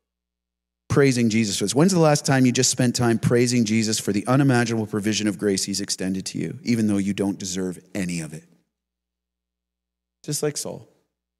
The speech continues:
Trusting in Jesus' grace. Here's the second application. You see it on the screen. Trusting in Jesus' grace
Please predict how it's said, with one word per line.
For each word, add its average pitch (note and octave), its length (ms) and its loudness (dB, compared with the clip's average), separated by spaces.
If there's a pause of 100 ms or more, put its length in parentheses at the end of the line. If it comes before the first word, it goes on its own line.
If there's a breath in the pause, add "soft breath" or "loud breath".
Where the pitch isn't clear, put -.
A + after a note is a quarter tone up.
(2250)
Trusting E3 480 4
in D3 100 6
Jesus' B2+ 640 2
grace. G2 680 0 (720)
Here's B2 200 4
the G#2 40 -2
second G#2+ 360 0
application. G2 640 -4 (400 loud breath)
You - 60 -2
see B2+ 160 0
it A#2+ 60 2
on A2+ 80 4
the G#2+ 60 2
screen. G2+ 420 -2 (300 loud breath)
Trusting D#3 440 4
in D3 120 6
Jesus' B2 480 0
grace F#2+ 540 2